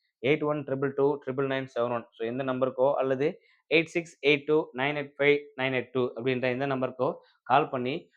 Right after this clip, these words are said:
உங்க அட்மிஷனை நீங்க வந்து ரெஜிஸ்டர் பண்ணிக்கலாம். So இது வந்து பார்த்தோன்னா, முக்கியமான ஒரு அப்டேட் தான். ஏன்னா கூடிய விரைவில் எஸ் ஐ க்கான, பி சி க்கான நோட்டிஃபிகேஷன் வரப்போகுது. So வந்ததுக்கப்புறம் படிக்கணுன்றது கஷ்டமா தான் இருக்கும். So நம்மள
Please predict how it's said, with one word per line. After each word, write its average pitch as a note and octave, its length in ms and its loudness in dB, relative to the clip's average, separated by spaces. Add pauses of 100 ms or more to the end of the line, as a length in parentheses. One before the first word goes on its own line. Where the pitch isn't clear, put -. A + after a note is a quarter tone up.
(140)
உங்க C3 200 -2 (180)
அட்மிஷனை C#3 400 -4
நீங்க B2 160 -6
வந்து B2 160 -2
ரெஜிஸ்டர் C#3 360 -4
பண்ணிக்கலாம். C3 500 -2 (360)
So - 80 -20
இது A#2+ 140 -2
வந்து D3+ 140 -6
பார்த்தோன்னா, D3 300 -2
முக்கியமான D3+ 420 -4
ஒரு D3 120 0
அப்டேட் C3 340 0
தான். C#3 180 -2 (240)
ஏன்னா B2+ 300 -4
கூடிய D3 220 -4
விரைவில் C#3+ 240 -4
எஸ் C3 160 -4
ஐ D3 100 -4
க்கான, C3+ 320 -8
பி C3+ 160 -8
சி C3+ 160 -10
க்கான B2 300 -8
நோட்டிஃபிகேஷன் B2 540 -10
வரப்போகுது. B2 440 -4 (440)
So - 120 -10
வந்ததுக்கப்புறம் D#3 540 0
படிக்கணுன்றது C#3 560 -4
கஷ்டமா C#3 340 -6
தான் C3+ 140 2
இருக்கும். C#3 260 -4 (400)
So A#2 80 -6
நம்மள A#2+ 260 -2